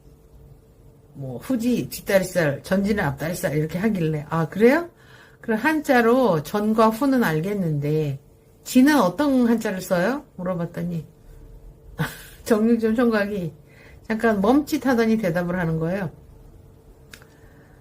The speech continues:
"그건 잘 모르겠네요. 제가 중학교 때 담배 끊으면서 한자도 끊었거든요." <laughs> 그러는 거예요.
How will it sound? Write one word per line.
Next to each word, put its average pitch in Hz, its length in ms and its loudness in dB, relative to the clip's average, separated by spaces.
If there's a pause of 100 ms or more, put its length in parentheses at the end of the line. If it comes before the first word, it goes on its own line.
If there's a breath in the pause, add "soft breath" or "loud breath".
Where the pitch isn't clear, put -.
(120)
"그건 214 180 -4
잘 196 220 0
모르겠네요. 170 1000 2
제가 185 280 0
중학교 208 360 -4
때 180 120 -6
담배 196 400 0
끊으면서 208 440 0
한자도 233 500 0
끊었거든요." 170 960 0
<laughs> 202 600 2
그러는 196 300 -6
거예요. 170 320 -6